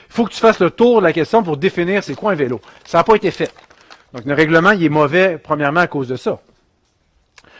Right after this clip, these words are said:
Deuxième situation qui est survenue, encore une fois, dans la première semaine d'application. Dimanche soir, il était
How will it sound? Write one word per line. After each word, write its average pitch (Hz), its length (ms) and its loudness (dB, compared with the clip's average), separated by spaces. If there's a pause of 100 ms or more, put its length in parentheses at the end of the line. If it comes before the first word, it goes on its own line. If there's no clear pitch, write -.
(240)
Deuxième 233 300 2
situation 240 500 0
qui 214 80 -2
est 165 140 0
survenue, 185 600 -2
encore 175 280 -4
une 190 80 -6
fois, 226 160 -2
dans 208 100 2
la 175 100 2
première 220 360 0
semaine 208 300 -4
d'application. 185 640 -2 (840)
Dimanche 214 640 -2
soir, 160 520 0
il 143 80 -6
était 151 200 0